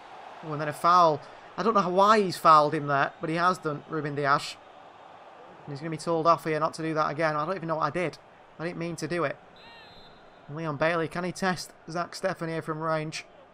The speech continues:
Quite possibly. Bailey with a hit. Stafford made that look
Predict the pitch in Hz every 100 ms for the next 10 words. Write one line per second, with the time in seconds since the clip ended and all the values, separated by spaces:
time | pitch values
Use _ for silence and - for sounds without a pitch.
0 | - - - - _ - 165 - 165 -
1 | 165 151 - - - - - - - _
2 | - - - - 247 - - _ _ _
3 | _ _ _ - - _ _ - - -
4 | - 139 202 208 196 185 196 196 - -
5 | - - - - - - - - - -
6 | - 156 156 156 160 165 160